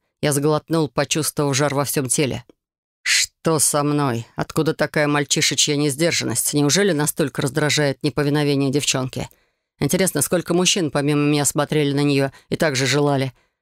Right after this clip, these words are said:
Эта мысль стрелой пронеслась в голове и вызвала злость. Дракон зарычал и едва не выпустил когти, готовый заключить Киру в клетку, подальше от загребущих ручонок всяких герцогов и принцев.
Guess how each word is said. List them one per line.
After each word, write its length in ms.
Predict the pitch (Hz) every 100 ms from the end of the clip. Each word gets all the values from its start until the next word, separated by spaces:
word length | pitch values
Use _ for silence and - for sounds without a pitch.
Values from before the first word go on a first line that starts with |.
| _
Эта 240 | - - 175
мысль 380 | 170 196 - 160
стрелой 440 | - 170 170 185
пронеслась 540 | 170 151 151 170 156
в 40 | 160
голове 440 | 151 147 156 180
и 200 | 147 156
вызвала 480 | 147 160 143 151 147
злость. 500 | 139 147 127 - - _ _ _ -
Дракон 400 | 151 143 156 139
зарычал 520 | 147 139 - 180 151
и 80 | 147
едва 260 | 143 151
не 100 | 147
выпустил 460 | 147 143 147 - 147
когти, 340 | - 180 -
готовый 380 | 131 143 156 143
заключить 500 | 139 - 147 - 135
Киру 220 | - 151
в 80 | 135
клетку, 460 | - 170 - 127 - _ _ _
подальше 460 | 147 147 147 -
от 100 | 139
загребущих 580 | 127 139 139 139 - 139
ручонок 460 | 151 135 160 131 127
всяких 340 | - 143 147
герцогов 540 | 135 139 139 135 131 151
и 60 |
принцев. 500 | 127 139 117 - -